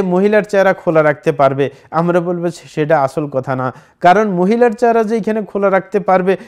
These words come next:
সেটা কীভাবে বোঝা যায়? মহিলার চেহারা যদি খোলা রাখা সম্ভব, তাইলে এর বিপরীতটা ফজলকে কেন না দেখতে সুযোগ দেওয়া হয়? ফজল কেন তা-, ফজল কেন তাকাইলে তার চেহারা ঘুরিয়ে দেওয়া হয়? এর থেকে বোঝা যায় যে না, হ্যাঁ, এটা অবশ্যই হুম, আপনার চেহারা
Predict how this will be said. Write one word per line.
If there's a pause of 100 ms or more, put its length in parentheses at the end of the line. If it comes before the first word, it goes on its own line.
সেটা
কীভাবে
বোঝা
যায়? (280)
মহিলার
চেহারা
যদি
খোলা
রাখা
সম্ভব, (300)
তাইলে
এর
বিপরীতটা (100)
ফজলকে
কেন
না
দেখতে
সুযোগ
দেওয়া
হয়? (300)
ফজল
কেন (120)
তা-, (280)
ফজল
কেন
তাকাইলে
তার
চেহারা
ঘুরিয়ে
দেওয়া
হয়? (220)
এর
থেকে (120)
বোঝা
যায়
যে
না, (360)
হ্যাঁ,
এটা (100)
অবশ্যই (460)
হুম,
আপনার
চেহারা